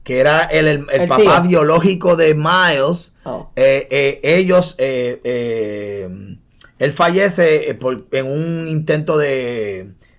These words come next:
Speaker 1: de asalto.
Speaker 2: Ok.
Speaker 1: Y entonces él siempre se quedaba bien, se quedó bien mordido por la cuestión de la muerte de su papá. Y entonces el padrastro, después la mamá, conoce el guardia y se casa, taca, taca. ¿Tú me entiendes? Pero es que
Speaker 2: Eso es
Speaker 1: porque
Speaker 2: en el cómic.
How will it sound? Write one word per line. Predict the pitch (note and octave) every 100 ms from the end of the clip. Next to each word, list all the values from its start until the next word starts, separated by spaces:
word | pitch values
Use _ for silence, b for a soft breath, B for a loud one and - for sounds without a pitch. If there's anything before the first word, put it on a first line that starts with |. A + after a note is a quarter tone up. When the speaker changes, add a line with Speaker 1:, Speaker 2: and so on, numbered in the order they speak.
| _
Speaker 1:
de | A#2
asalto. | C#3+ C3+ C#3+ C3 - - _ _ _ _ F3+
Speaker 2:
Ok. | D3+ C#3 C3 b b
Speaker 1:
Y | A#2
entonces | C3 E3+ D#3+
él | F#3+ F#3
siempre | - D3+ D#3
se | D#3 D#3+
quedaba | E3 E3+ E3 C#3+
bien, | C3+ D3 D3 C#3 C3 A#2 -
se | - A#2+
quedó | B2 D3+
bien | E3
mordido | F3 E3 E3+ F3+
por | C#3
la | B2
cuestión | A#2+ D3
de | D#3
la | C#3
muerte | B2 B2
de | C3+
su | -
papá. | A#2+ - - _ _ _ _ _ _ -
Y |
entonces | B2+ C3+ D3+ E3+
el | D3+ -
padrastro, | B2+ B2+ F3 A3 - D#3 D3
después | C3 B2+
la | C3+
mamá, | C#3+ C#3+ E3 F3 D#3+
conoce | C#3+ A#2 C#3+
el | B2+
guardia | C#3+ E3+ E3+ D#3
y | C3+
se | B2+ B2
casa, | C#3 E3+ F3 - C3
taca, | B2 B2 B2+
taca. | F3 F3+ D3 C#3 b b b
¿Tú | D#3+
me | F#3+
entiendes? | F#3 C3 G2+ b b -
Pero | D3+ D3+ D3
es | C#3+
que | - D3+ D3
Speaker 2:
Eso | D3
es | -
Speaker 1:
porque | - G4+
Speaker 2:
en | D4+
el | F3+
cómic. | G3+ D#3+ A2